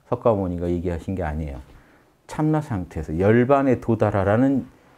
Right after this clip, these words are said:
취지에서 얘기한 겁니다. 그러니까 열반의 입장에서 보면, 현상계가 선정의 그 희열 속에서, 선정의 그런 그 희열 속에서 우리가 초연하고 여유로운 마음으로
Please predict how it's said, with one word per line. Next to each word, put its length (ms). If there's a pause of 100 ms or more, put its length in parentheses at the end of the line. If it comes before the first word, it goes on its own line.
(100)
취지에서 540
얘기한 320
겁니다. 260
그러니까 220
열반의 580
입장에서 540
보면, 380
현상계가 760 (360)
선정의 760 (180)
그 360 (240)
희열 320
속에서, 520 (360)
선정의 640
그런 380 (320)
그 120
희열 300
속에서 500
우리가 380 (320)
초연하고 960
여유로운 540
마음으로 580